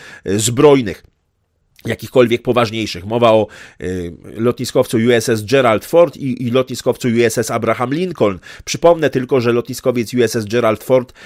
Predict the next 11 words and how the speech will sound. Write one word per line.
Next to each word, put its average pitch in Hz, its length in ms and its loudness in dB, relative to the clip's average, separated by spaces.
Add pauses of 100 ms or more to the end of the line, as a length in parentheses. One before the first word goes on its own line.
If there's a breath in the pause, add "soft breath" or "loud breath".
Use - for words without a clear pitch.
(120)
został 120 280 -2
skierowany 120 520 2
na 107 140 -2
Kretę, 151 440 2
do 113 100 -2
tamtejszego 110 520 -4
lotniska, 123 640 -2 (380 loud breath)
y, 110 160 -2
do 117 80 0
tamtejszego, 123 680 0
y, 104 240 -2